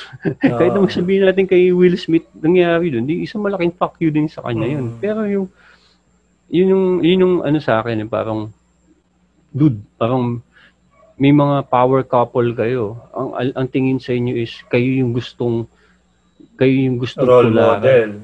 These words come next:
Speaker 2: Oo.
Speaker 1: Role model kayo, mga huwaran kayo. Tapos, fuck, di ba parang kung si, si, si Manong, ginagawa niya yung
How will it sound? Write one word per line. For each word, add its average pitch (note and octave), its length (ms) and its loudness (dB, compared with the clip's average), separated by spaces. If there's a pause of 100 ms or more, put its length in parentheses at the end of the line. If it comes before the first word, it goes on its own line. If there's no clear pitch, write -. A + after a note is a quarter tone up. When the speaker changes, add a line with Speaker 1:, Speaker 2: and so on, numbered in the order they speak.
Speaker 2:
Oo. G#2+ 240 -2 (100)
Speaker 1:
Role A2+ 200 4
model A2 440 0
kayo, B2+ 220 -4
mga G2+ 200 -2
huwaran G#2 600 0
kayo. B2+ 180 -8
Tapos, - 460 -10 (600)
fuck, D4 180 -4 (180)
di G3+ 140 -4
ba B3 140 -2
parang A#3 420 -2 (420)
kung G#3+ 160 -2
si, G3 380 -6
si, F#3 300 -4
si F3 120 -6
Manong, B2+ 680 0 (160)
ginagawa D3 720 -2
niya C3+ 240 -2
yung C3+ 160 -8